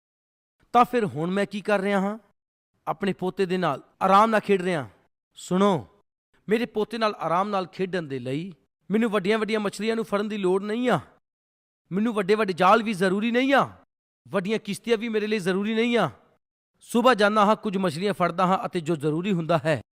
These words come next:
ਉਹਨਾਂ ਨੂੰ ਵੇਚਦਾ ਹਾਂ ਅਤੇ ਜੋ ਪੈਸੇ ਮਿਲਦੇ ਆ ਅਤੇ ਮੈਂ ਆਰਾਮ ਨਾਲ ਜੀਂਦਾ ਹਾਂ।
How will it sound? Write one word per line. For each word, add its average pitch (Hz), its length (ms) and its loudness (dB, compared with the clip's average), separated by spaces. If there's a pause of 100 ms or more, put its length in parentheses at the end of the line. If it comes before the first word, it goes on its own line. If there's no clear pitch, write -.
(760)
ਉਹਨਾਂ 214 200 2
ਨੂੰ 214 80 2
ਵੇਚਦਾ 185 440 2
ਹਾਂ 185 180 0
ਅਤੇ 185 120 -6
ਜੋ 170 140 -2
ਪੈਸੇ 170 320 -2
ਮਿਲਦੇ 185 280 -4
ਆ 170 120 -2
ਅਤੇ 170 140 -8
ਮੈਂ 165 120 -4
ਆਰਾਮ 151 280 -2
ਨਾਲ 170 140 -2
ਜੀਂਦਾ 143 300 -2
ਹਾਂ। 135 180 -4